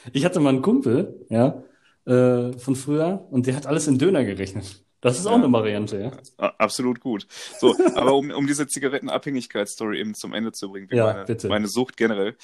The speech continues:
Speaker 2: Ähm, er sagte aber, „Wir haben so ein Nicorette-Spray.“ Ja, ich hatte mir vor Jahren, hatte ich mir schon mal so ein Nicorette-Spray, hatte ich mir bestellt über so eine Online-Apotheke und, äh, war auch richtig ambitioniert. Das Problem dabei war,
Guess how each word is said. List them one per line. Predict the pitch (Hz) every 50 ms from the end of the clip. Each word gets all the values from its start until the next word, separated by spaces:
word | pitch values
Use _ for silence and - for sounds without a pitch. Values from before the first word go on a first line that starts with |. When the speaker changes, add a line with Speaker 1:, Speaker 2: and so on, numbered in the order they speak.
| - - - - - - - - - _ _ _ -
Speaker 2:
Ähm, | - 104 101 107 110 113 _ _ _ _ _ _ _ _ _ _ _ _ _ _ _ _ _ _ _ _ - -
er | 120
sagte | 120 123 - 143
aber, | 123 123 117
„Wir | 117 131
haben | 143 135
so | 135
ein | 127
Nicorette-Spray.“ | 131 123 135 120 127 127 - 120 - - - - 98 98 101 104 107 _ _ _ _ _
Ja, | 95 104 123 123
ich | - - 170
hatte | 170 - 185
mir | 160 156 160 160
vor | - - 147 143
Jahren, | 139 139 151 180 185 170 143 139
hatte | 143 -
ich | - -
mir | - 151
schon | - - 147
mal | 147
so | 135 139
ein | 131
Nicorette-Spray, | 135 - 135 127 139 135 143 131 - - - 120 120 120
hatte | 123 120 -
ich | - -
mir | 120 110
bestellt | 113 - - - 110 110 123 147 147 -
über | - 113 117 117
so | 110 117
eine | 117 117 -
Online-Apotheke | - 120 131 131 120 - - - 127 - - 127 131 135 - 147 139 139 139 -
und, | - 110 113 117 117 117 113 - - -
äh, | - 113 113 110 107
war | 110 117 120 -
auch | 120 120 -
richtig | 135 - - - - -
ambitioniert. | 123 120 127 117 - - 120 113 117 127 131 - 117
Das | 110 -
Problem | - _ - 98 107 107 110 107
dabei | 120 147 160 127 107 104 95
war, | 98 92 92 107 143